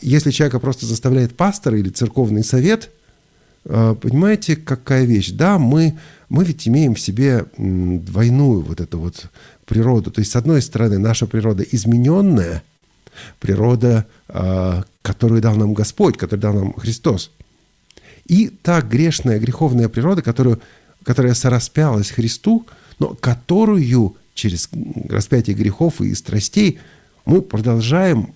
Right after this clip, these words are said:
преодолевать на протяжении нашей земной жизни. И вот когда вы исповедуетесь перед церковью, или когда вы побуждаете кого-то исповедоваться перед церковью, помните, пожалуйста, что да, это грешник, это грешный человек, он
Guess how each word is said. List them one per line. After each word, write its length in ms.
преодолевать 680
на 120
протяжении 500
нашей 280
земной 300
жизни. 380
И 40
вот 140
когда 260
вы 160
исповедуетесь 540
перед 260
церковью, 400
или 160
когда 220
вы 60
побуждаете 640
кого-то 340
исповедоваться 580
перед 260
церковью, 440
помните, 440
пожалуйста, 600
что 280
да, 360
это 220
грешник, 600
это 120
грешный 400
человек, 560
он 280